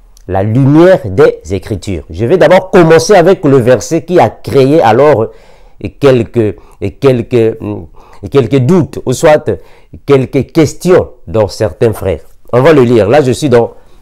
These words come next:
Jean. Je suis dans Jean chapitre un,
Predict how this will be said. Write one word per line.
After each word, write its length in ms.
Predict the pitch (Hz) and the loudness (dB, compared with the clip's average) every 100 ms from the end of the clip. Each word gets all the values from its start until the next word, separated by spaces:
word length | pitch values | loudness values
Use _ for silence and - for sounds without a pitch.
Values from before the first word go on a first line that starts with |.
| _ - | _ -12
Jean. 380 | 101 95 110 - - - - - - - - - - - | -4 0 0 -2 -14 -20 -20 -20 -20 -20 -20 -20 -20 -8
Je 80 | 117 | -6
suis 160 | - 156 | -2 0
dans 240 | 139 127 | 2 2
Jean 240 | 98 160 | 2 2
chapitre 760 | 160 - 113 - 160 - 104 107 - - - - | 2 0 -2 0 -4 -2 -6 -8 -12 -20 -20 -2
un, 260 | 127 175 | 2 2